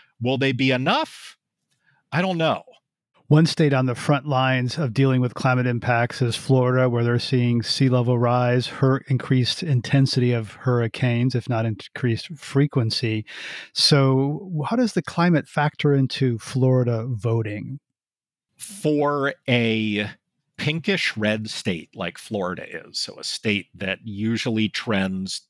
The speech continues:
Speaker 1: two to four points more Republican than the national average, a surprisingly large percentage of voters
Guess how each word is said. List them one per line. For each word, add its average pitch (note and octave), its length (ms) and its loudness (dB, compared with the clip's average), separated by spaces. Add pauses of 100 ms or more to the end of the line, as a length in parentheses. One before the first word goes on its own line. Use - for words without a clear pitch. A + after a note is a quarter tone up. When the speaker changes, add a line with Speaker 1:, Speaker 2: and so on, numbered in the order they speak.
(120)
Speaker 1:
two G#2+ 280 0
to G#2 100 0
four G2 400 -6
points F#2 640 -8
more F#2 340 -6
Republican A#2 800 -4 (600)
than F#2+ 580 -2 (480)
the F#2+ 220 -2
national F#2+ 720 -2
average, A#2 760 -4 (1300)
a G2+ 480 2
surprisingly B2 1300 -4
large F#2 460 -4
percentage F#2+ 640 -8
of F2+ 100 -10
voters - 800 -12